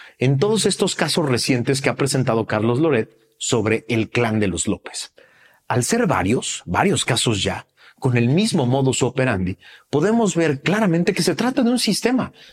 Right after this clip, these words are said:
de una red, de un modelo de corrupción permanente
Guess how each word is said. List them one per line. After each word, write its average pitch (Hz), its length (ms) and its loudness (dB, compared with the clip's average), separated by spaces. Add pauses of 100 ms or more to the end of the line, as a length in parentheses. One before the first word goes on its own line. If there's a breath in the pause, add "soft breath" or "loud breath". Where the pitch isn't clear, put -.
de 135 140 2
una 247 180 2
red, 151 300 0
de 120 200 0
un 220 100 2
modelo 160 600 2
de 104 100 2
corrupción 117 540 0
permanente 104 720 0